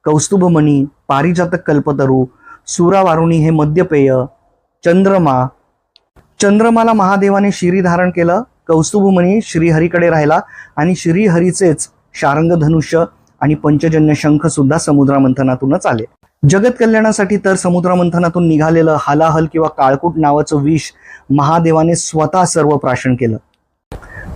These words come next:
सूर्यनारायणाचा उच्चैश्रवा अश्व, कामधेनू, इंद्र दरबारातला ऐरावत आणि रंभा, मेनका आदी अप्सरा सुद्धा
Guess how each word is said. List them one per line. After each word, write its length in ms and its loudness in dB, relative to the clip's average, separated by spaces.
सूर्यनारायणाचा 1040 0
उच्चैश्रवा 720 -2
अश्व, 400 -2
कामधेनू, 640 2
इंद्र 280 2
दरबारातला 600 0
ऐरावत 600 2
आणि 300 0
रंभा, 380 0
मेनका 420 0
आदी 220 0
अप्सरा 400 -2
सुद्धा 400 -2